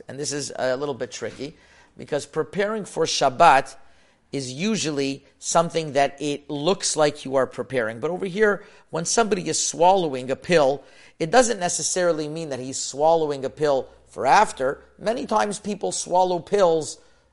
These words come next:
uh, during the, uh, d-, during the week as well, or on Shabbat for vitamins that it could be allowed.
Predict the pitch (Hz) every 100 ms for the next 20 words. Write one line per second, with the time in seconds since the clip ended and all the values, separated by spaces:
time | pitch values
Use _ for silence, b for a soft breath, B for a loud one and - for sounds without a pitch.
0 | _ - 165 160 143 180 185 170 165 175
1 | 175 170 170 160 151 156 151 175 175 165
2 | 170 190 - 160 139 180 190 190 156 160
3 | 151 170 - 170 165 170 170 - 165 147
4 | 170 180 170 175 151 165 165 180 156 170
5 | 175 226 147